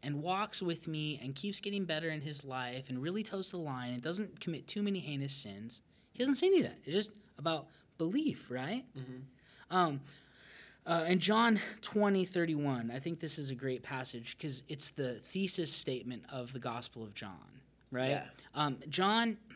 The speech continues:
Speaker 1: actually says the word believe ninety-two times in his Gospel. So when, whenever anybody repeats a word a lot in literature, it's
Speaker 2: Mm-hmm.
Speaker 1: important. It's a big theme, right?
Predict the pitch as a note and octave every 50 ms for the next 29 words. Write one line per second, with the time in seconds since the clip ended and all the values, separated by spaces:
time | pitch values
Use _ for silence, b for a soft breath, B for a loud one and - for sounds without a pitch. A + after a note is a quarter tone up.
0 | - - - D3 D#3+ D#3 - - E3+ D#3+ D3+ C#3+ - - D#3 D3 D3 C#3 C#3 -
1 | C3+ B2+ B2+ C3 B2+ B2+ B2+ A#2 A#2+ - B2 B2 B2 B2+ B2+ B2+ A#2+ A#2 A2 A2
2 | - - - - - C3 B2+ C3+ C#3 D3+ E3 D3+ D#3 D#3 C#3+ - - C3+ B2 -
3 | - - A#2+ A#2+ A2+ G2+ G2+ G2 - - - A#2+ A#2+ A2 A2+ A2 - - G#2+ G2+
4 | G#2 - - _ - - - _ _ _ _ _ _ B B B B B B B
5 | B - - F3 F3+ F3+ F3+ - - E3+ F3 F3 F#3 F#3+ G#3+ G#3 G#3+ G#3+ G3 G3+
6 | G3 F3 D3 C3+ C3+ - D#3 D3+ C3+ - D#3 C3 A#2+ B2 C3 C#3 C#3+ C#3 C#3 C#3+
7 | D3 D3 C#3+ B2 - - _ _ - - C#3+ C3+ C3+ B2+ B2+ B2+ B2 C3+ C3+ -
8 | D#3+ D3+ C3+ A#2+ A2 A#2 C3+ - - - D#3+ C#3 A2+ G2 F#2+ G2 A2+ B2 - C3
9 | A#2+ C#3+ C#3 B2+ - - - D3 C3+ A#2 G2 G2+ G#2+ G#2+ A2+ B2+ C#3+ C3+ C3+